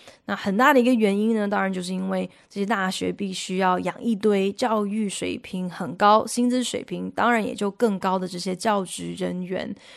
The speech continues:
这样的一个情况，同时其实也就是加深了一个大学学历能够让薪水加成的一个确据嘛。这也就解释了为什么还是有很多的人，他们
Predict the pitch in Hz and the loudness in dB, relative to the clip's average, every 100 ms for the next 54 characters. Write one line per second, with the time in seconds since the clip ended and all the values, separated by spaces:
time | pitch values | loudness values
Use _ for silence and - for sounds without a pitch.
0 | - - _ - 392 277 196 208 202 - | -20 -20 _ 4 4 4 4 2 0 -4
1 | 185 185 202 190 185 180 180 175 175 - | -6 -2 0 0 -4 -6 -6 -6 -8 -8
2 | 170 185 165 180 185 170 220 190 202 - | -8 -8 -8 -8 -8 -4 -2 -2 -4 -4
3 | 190 185 190 - 190 180 190 185 - 160 | -2 -2 -4 -4 -6 -4 -2 -2 0 0
4 | 151 233 - 185 190 - 185 185 220 - | 2 -2 -2 -2 -4 -4 -2 -2 -2 -4
5 | 196 185 202 196 208 196 240 - 226 233 | -6 -4 -2 -2 -2 -2 -6 -6 -2 -2
6 | - - - 185 180 196 - - - - | -2 -8 -6 -6 -4 -6 -6 -8 -8 -10
7 | - - - 220 202 - 196 - - - | -10 -8 0 0 0 -4 -6 -6 -8 -14
8 | - - - _ _ _ - 415 294 196 | -20 -20 -20 _ _ _ -2 2 4 6
9 | 233 262 - 160 - 214 220 220 190 170 | 6 4 2 -6 -4 -2 0 0 -2 -4
10 | 170 165 - 185 233 233 - 226 202 208 | -4 -4 -4 -4 0 -2 0 0 2 4
11 | 233 247 233 190 170 175 180 220 220 196 | 4 6 4 2 -2 -4 -6 -2 0 -2